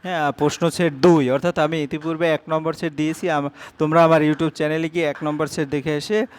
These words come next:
তোমরা দুই নম্বরের প্র-, প্রস্তুতি নিতে পারবে। এটা তৃতীয় পর্যায়ক্রমিক মূল্যায়ন দুই হাজার পঁচিশ, সেট নম্বর তোমাদের বলেছি যে প্রশ্ন সেট দুই, রামকৃষ্ণ আশ্রম জুনিয়র বেসিক স্কুল, স্কুলটির নাম। পঞ্চাশ মার্কে একটি স্কুলের প্রশ্ন, বিশ্লেষণ সহ আমি সম্পূর্ণ সমাধান দেখাবো এই ভিডিওতে।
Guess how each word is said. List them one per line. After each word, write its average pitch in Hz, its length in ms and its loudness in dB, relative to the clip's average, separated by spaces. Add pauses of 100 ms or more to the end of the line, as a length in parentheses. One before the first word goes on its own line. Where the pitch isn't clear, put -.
(180)
তোমরা 156 200 6
দুই 151 160 2
নম্বরের 165 580 4
প্র-, - 360 -12
প্রস্তুতি 160 460 -4
নিতে 139 220 -4
পারবে। 127 360 0
এটা 165 140 0
তৃতীয় 180 320 -4
পর্যায়ক্রমিক 165 680 2
মূল্যায়ন 156 320 2
দুই 151 160 2
হাজার 156 260 0
পঁচিশ, 190 500 -4 (360)
সেট - 420 -2 (360)
নম্বর 151 300 4
তোমাদের 156 400 2
বলেছি 156 380 2
যে 175 100 0
প্রশ্ন 147 340 0
সেট 147 200 0
দুই, 139 340 4
রামকৃষ্ণ 165 760 0
আশ্রম 160 480 0
জুনিয়র 147 400 -2
বেসিক 143 380 -6
স্কুল, 196 340 -4
স্কুলটির 139 420 0
নাম। 175 280 4 (380)
পঞ্চাশ 156 400 4
মার্কে 165 300 2
একটি 147 220 -4
স্কুলের 147 280 0
প্রশ্ন, 156 320 0
বিশ্লেষণ 156 520 -2
সহ 156 80 0
আমি 143 180 2
সম্পূর্ণ 147 400 -2
সমাধান 135 420 0
দেখাবো 160 340 4
এই 147 80 4
ভিডিওতে। 160 460 2